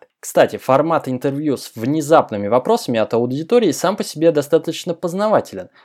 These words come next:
Можно подчерпнуть много неожиданно интересного. Например, однажды кто-то спросил у Марка Цукерберга:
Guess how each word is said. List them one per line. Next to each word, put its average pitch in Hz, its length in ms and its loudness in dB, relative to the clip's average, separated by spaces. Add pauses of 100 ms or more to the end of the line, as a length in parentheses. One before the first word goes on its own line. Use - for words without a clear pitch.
(120)
Можно 233 220 2
подчерпнуть 202 640 -4
много 196 300 2
неожиданно 190 680 2
интересного. 135 720 0 (280)
Например, 202 480 0
однажды 196 380 -2
кто-то - 240 -6
спросил 180 480 -2
у - 20 -4
Марка 117 320 0
Цукерберга: 117 840 -4